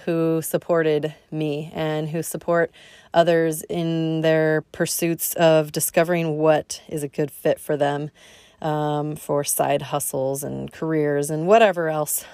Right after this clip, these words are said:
Um, so this is just a peek into four different things that I learned, uh, throughout my personal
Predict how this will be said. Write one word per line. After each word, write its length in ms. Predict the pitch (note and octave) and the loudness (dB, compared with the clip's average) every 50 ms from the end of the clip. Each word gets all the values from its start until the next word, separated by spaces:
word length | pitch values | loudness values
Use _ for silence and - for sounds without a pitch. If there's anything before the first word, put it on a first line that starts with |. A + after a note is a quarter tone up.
| - | 0
Um, 440 | F3+ F3+ F3 E3 E3 D#3+ E3 D#3+ E3 - _ _ _ _ _ - - - - - - - - - - _ | 2 4 4 6 4 2 0 -4 -6 -10 _ _ _ _ _ -16 -16 -16 -18 -20 -20 -20 -20 -20 -20 _
so 400 | _ - - F#3+ F3+ E3+ D#3+ D#3+ - _ _ | _ 2 4 6 6 6 4 0 -8 _ _
this 200 | G3+ G#3+ G#3+ - | 4 4 6 6
is 400 | F#3+ F3+ F3+ F3+ F3+ F3+ F3+ - - - - - _ _ _ _ _ _ _ _ _ _ _ - E3+ | 6 8 8 8 6 4 0 -6 -12 -20 -20 -20 _ _ _ _ _ _ _ _ _ _ _ -14 -10
just 340 | E3 - G#3 G3+ - - F3+ | 2 4 4 4 4 4 2
a 140 | F3 F3 | 2 2
peek 340 | E3+ - - C4+ C4+ - - | 2 0 -4 -4 -4 -2 0
into 960 | - G3+ G3+ G3+ G3 - - - G3+ F#3+ F#3+ F#3+ F#3 F#3 F#3 F#3+ F#3 F#3 F3 | 0 2 2 2 0 -2 -2 0 0 2 2 2 2 2 2 2 2 0 0
four 840 | - - - - - A#3 B3 C4 C4+ C4+ C#4+ D4 D4+ D#4 D#4 D#4 D#4 - - _ _ | -4 -10 -6 2 4 6 6 8 6 6 6 4 2 2 0 -4 -6 -12 -18 _ _
different 420 | - A3 - - A3+ A3 A3 G#3+ - | 0 0 2 2 2 2 2 -2 -6
things 760 | - - F#3 F3 E3+ E3+ E3 E3 E3+ E3 E3 - - - - _ _ _ - - - _ _ _ | -6 -2 0 0 0 0 -2 -2 -4 -4 -4 -6 -8 -8 -12 _ _ _ -20 -20 -20 _ _ _
that 180 | - E3 - - | 2 4 4 4
I 320 | E3 E3 E3+ F3 F3 F3 | 4 4 6 6 6 4
learned, 540 | E3+ D#3+ D#3 D#3 D3+ D3+ D3+ D3+ D#3 D#3 - - - _ - - - _ - | 4 2 2 0 0 0 -2 -2 -4 -6 -8 -14 -20 _ -20 -20 -20 _ -6
uh, 260 | F#3+ D3+ C#3+ C#3+ C#3 | -2 0 0 0 0
throughout 360 | - - D#3+ D#3 D#3 D3+ - | -2 0 0 2 2 2 2
my 440 | D3+ D3+ D3 C#3+ C#3+ D3 D3+ D3+ - _ _ _ _ _ _ _ _ _ _ _ _ _ _ | 0 -2 -2 0 0 0 -2 -2 -6 _ _ _ _ _ _ _ _ _ _ _ _ _ _
personal 560 | - - F3+ - - - D3 C#3+ C#3+ D3+ - | 0 0 2 2 2 0 0 0 0 -2 -6